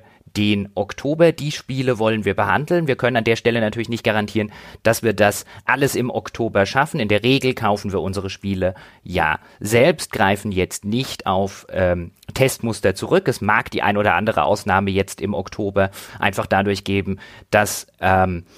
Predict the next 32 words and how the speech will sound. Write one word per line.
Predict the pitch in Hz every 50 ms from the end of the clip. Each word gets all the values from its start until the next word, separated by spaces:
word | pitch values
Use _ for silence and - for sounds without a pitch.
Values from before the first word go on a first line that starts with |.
| - - -
sich | - - - 127 117
die | - 123
Releases | 107 113 110 104 113 120 107 - 110 98 -
häufen | 98 101 107 120 131 - 139 113
und | 101 98
dass | 107 101 -
es | 110 -
teilweise | - 107 101 107 101 101 98 98 104
durchaus | 98 104 104 107 101 95
Sinn | - 110 107
ergibt, | 104 101 101 107 - -
wenn | 101 98 98
wir | 101 98
mal | 92 90 92
zwei, | - - 98 95
drei | - - 95
Tage | 92 98 87 87 98
früher | 95 - - 117 110 107 80
in | 98 101
irgendwas | 76 92 95 95 95 - 92 92 - -
reinspielen | 90 87 101 101 98 - - - 98 95 85 85 87
können. | - - 104 117 151 165
Das | 123 113 -
haben | 98 101 110
wir | 107 101
ja | 95 95 -
genau | 95 98 98 98 98 107
aus | 69 95 101 -
diesen | - 113 107 107
Gründen | 98 - 104 92 90 - 95
nie | 104 87 78
ausgeschlossen. | 82 95 104 - - 92 92 - 95 95 113 - - 120